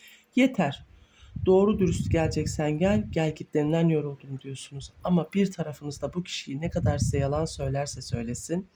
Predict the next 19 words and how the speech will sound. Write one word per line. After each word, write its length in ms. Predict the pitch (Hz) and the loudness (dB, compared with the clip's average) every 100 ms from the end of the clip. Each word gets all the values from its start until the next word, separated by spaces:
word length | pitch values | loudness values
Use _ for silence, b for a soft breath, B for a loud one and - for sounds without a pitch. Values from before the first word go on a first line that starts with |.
| B B B B 208 | B B B B 0
baktığım 380 | 220 220 269 | 0 2 4
zaman 300 | 220 170 170 | 4 4 2
gerçekten 460 | 185 311 220 185 175 | 2 0 0 0 2
hani 180 | 170 170 | 2 2
burada 340 | 240 220 190 190 | 2 4 2 2
kötü 240 | 220 220 | 0 2
bir 80 | 208 | -2
karakter 540 | 170 160 160 185 165 | 0 0 0 0 2
yok. 280 | 156 139 - _ B B B B | 2 0 -2 _ B B B B
Evet, 300 | 196 175 180 _ _ - | 4 4 2 _ _ 0
artık 240 | 180 - 190 | 0 0 -4
üç 160 | - | 0
yaşındaki 320 | 190 190 185 | 2 2 0
çocuklar 480 | - 190 202 196 185 | 0 0 2 2 2
da 80 | 160 | 2
bize 160 | 147 147 | 2 2
yalan 320 | 139 139 139 | 2 0 -2
konuşuyor 500 | 135 131 - 160 165 | -4 -4 -2 -2 2
biliyorsunuz. 720 | 175 156 135 - 139 180 | 4 4 2 -2 -4 -4